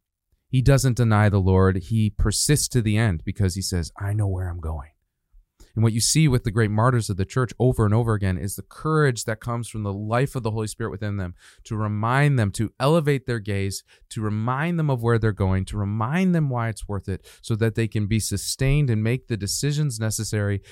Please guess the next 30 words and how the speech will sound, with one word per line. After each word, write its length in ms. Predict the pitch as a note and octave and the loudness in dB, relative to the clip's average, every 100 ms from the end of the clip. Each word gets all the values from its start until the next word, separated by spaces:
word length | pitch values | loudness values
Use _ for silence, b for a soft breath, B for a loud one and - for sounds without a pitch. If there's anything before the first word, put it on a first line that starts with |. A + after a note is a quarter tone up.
| B - | B -6
to 100 | G2 | -6
do 640 | F#2 B2 B2 B2 B2 A2+ | -2 2 2 2 -2 -4
what 320 | G#2+ G2+ G2 - | 0 0 0 -4
is 240 | F2+ - | -6 -4
right, 500 | E2+ D#2+ - - - - - _ - - - _ _ - | -4 -4 -6 -12 -16 -18 -20 _ -12 -12 -14 _ _ -10
to 80 | G#2 | -10
choose 640 | - C3 C3 C3 A#2 - | -4 2 4 4 0 -4
the 80 | A2 | -4
good. 400 | F#2 D2 E2+ - _ _ _ _ _ _ _ _ _ _ _ _ _ _ _ _ _ _ _ _ _ _ b b b | -2 -2 -4 -10 _ _ _ _ _ _ _ _ _ _ _ _ _ _ _ _ _ _ _ _ _ _ b b b
Many 200 | A#2+ C3 | 4 6
of 80 | A#2+ | 6
us 160 | A2+ | 2
are 20 | A2 | 2
not 220 | G#2+ - | 2 2
gonna 120 | G#2 | 0
be 380 | F#2+ G2+ F#2+ - _ _ _ _ - | 2 2 0 -2 _ _ _ _ 4
brought 300 | A2+ G#2+ - | 6 6 2
before 640 | G2+ - G#2 G2+ F2+ - _ _ _ | -4 0 2 2 0 -4 _ _ _
a 40 | G#2 | -8
group 280 | - G#2+ | -4 -2
of 60 | G2+ | 0
men 240 | G#2 G#2 | 0 -2
who 140 | - G2+ | -2 -4
lose 220 | G#2 G2+ | -2 -4
control 600 | G#2+ F#2+ - G2+ F#2+ F2 | -6 -6 -2 0 0 -2
and 100 | - | -2
have 120 | G#2 F#2 | 0 0
the 80 | |
power 320 | - G#2 G2+ F#2+ | 0 2 4 2
to 220 | F2+ | 0